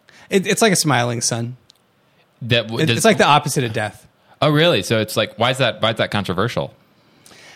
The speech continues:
Speaker 1: Uh, you know, I'm not sure.
Speaker 2: Like, i-, i-, the, is it just, like, it's too happy? It's like, if you get that card, it's like, you're good.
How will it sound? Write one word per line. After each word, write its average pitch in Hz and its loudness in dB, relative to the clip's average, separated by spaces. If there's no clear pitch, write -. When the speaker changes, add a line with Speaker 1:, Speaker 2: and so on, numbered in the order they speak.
Speaker 1:
Uh, 294 -2
you 208 -2
know, 262 4
I'm 254 4
not 233 2
sure. 135 0
Speaker 2:
Like, 107 -2
i-, - -10
i-, 131 -12
the, 113 -6
is 104 -4
it 104 -4
just, - -8
like, 82 -4
it's - -12
too 92 -4
happy? 104 -4
It's - -12
like, 85 -8
if 104 -10
you 92 -6
get 95 -4
that 92 -6
card, 90 -4
it's 85 -12
like, - -16
you're 247 -4
good. 143 -8